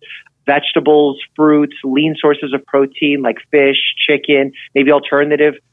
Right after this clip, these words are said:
sources of protein like legumes. That's really smart. Then my favorite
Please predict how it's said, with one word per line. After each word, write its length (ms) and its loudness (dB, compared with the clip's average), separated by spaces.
sources 340 0
of 80 -2
protein 420 0
like 200 -2
legumes. 720 0
That's 260 -2
really 360 0
smart. 420 -2
Then 260 -2
my 240 -2
favorite 520 0